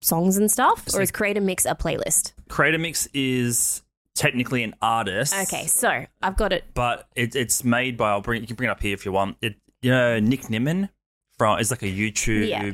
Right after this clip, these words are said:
Speaker 2: like, I guess, coach.
Speaker 1: Mm-hmm.
Speaker 2: And there's a bunch of different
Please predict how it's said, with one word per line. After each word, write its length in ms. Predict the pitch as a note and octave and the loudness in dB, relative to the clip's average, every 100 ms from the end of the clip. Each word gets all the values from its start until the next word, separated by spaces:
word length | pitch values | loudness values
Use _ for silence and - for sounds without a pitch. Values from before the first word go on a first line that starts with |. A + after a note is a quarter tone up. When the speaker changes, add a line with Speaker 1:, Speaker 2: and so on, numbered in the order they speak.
| F#2+ F2 | -8 -6
Speaker 2:
like, 280 | G2 - - | -6 -6 -10
I 80 | G2+ | -6
guess, 280 | G2+ F2+ - | -2 -2 -2
coach. 680 | - A2+ A#2+ D#3 - - - | -2 2 2 2 -2 -2 2
Speaker 1:
Mm-hmm. 200 | G3+ F#3 - - - | 4 2 -4 -18 -6
Speaker 2:
And 100 | B2 B2+ | 0 2
there's 100 | A2 | 2
a 40 | |
bunch 240 | C3+ D3 | 0 -2
of 100 | B2+ | -4
different 460 | A#2+ A#2+ - G2+ | -4 -4 -2 -2